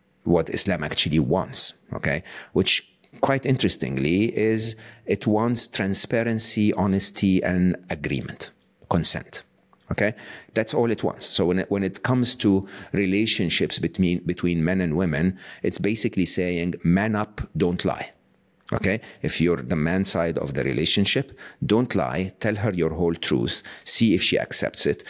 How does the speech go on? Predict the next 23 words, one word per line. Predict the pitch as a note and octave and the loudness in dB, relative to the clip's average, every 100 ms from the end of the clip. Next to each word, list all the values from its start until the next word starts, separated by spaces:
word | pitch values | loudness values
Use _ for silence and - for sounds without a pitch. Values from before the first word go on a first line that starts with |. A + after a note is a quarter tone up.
| - - | -10 0
And | F2+ | 4
you | G2 A#2 | 6 4
as | G2+ | 4
a | F#2 | 2
woman, | D#2+ D#2 E2 E2 - - D#2 | 0 0 -2 -4 -8 -8 -2
don't | G2 G2+ G#2+ | 2 2 2
be, | - F#2+ D#2+ | 2 2 2
uh, | - D#2 | 0 -2
uh, | D2 D2 | -2 -2
you | F2 | -2
know, | C#2 C#2 | 0 -2
uh, | - C#2 A#1+ - | -2 -2 -2 -2
um, | A#1+ A1+ - | -4 -4 -6
um, | - B1 A#1 G#1 G1+ - - G#1+ - | -6 -4 -4 -6 -8 -8 -8 -8 -8
uh, | - | -2
sneaky, | - - A2 F#2+ - E2+ G#2 - - - - | 2 4 4 2 0 0 0 -4 -10 -2 2
be | G#2 G#2 | 2 2
vulnerable, | F#2 G2+ E2+ E2+ E2 E2+ | 2 0 0 -2 0 -2
tell | - G2 | -2 -4
him | E2+ F#2 | 0 0
your | E2 | 0
whole | C#2+ G2 F2 | 0 0 0
truth | - D#2 D2+ D#2 - | 0 0 2 0 -4